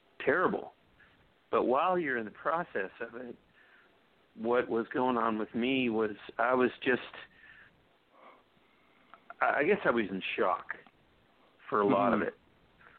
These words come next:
Speaker 1: Um, and, and I, I, I needed to find a way to survive. That's, that's what happened with me. It was, I didn't really have time to sit around and, and worry about it because actually the, the amount of money that I had to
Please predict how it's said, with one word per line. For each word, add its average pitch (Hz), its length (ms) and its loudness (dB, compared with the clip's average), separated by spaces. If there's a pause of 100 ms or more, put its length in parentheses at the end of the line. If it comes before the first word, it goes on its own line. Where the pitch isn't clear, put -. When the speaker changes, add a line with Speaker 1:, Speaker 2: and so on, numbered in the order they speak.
(180)
Speaker 1:
Um, 95 440 0 (920)
and, 104 460 0
and 113 160 0
I, 117 160 0 (240)
I, 127 280 0 (360)
I 117 140 -2
needed 147 280 -2
to 110 120 -6
find 104 180 -4
a - 20 -6
way 101 160 -2
to 92 80 -6 (100)
survive. 95 520 -2 (500)
That's, 113 160 0 (260)
that's 117 220 0
what 98 160 0
happened 90 400 -2
with 85 100 -10
me. 98 360 0
It 92 40 0
was, 87 120 -6 (840)
I 123 80 4
didn't 147 180 2
really 113 220 2
have 101 260 0
time 131 360 0
to 98 60 -2 (100)
sit 104 100 0
around 95 480 -2
and, 90 240 -6 (960)
and 107 140 4
worry 123 340 2
about 92 320 0
it - 120 -4
because 110 320 0 (100)
actually 107 420 -2
the, 98 260 -4 (200)
the 113 100 2
amount 117 260 2
of 117 60 6
money 120 300 6
that 104 120 2
I 98 140 2
had 101 200 2
to 92 60 -4